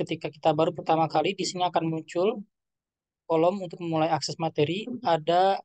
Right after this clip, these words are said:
eh, apa namanya, pernyataan bahwa setuju. Nanti diklik kolom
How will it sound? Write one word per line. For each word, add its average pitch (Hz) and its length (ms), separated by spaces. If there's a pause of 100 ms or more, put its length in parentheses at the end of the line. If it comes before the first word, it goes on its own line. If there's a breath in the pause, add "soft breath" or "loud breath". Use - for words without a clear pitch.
(160)
eh, 156 920 (960)
apa 175 200
namanya, 160 400 (1160)
pernyataan 180 560
bahwa 151 240
setuju. 160 520 (600)
Nanti 165 240
diklik 156 720 (720)
kolom 156 680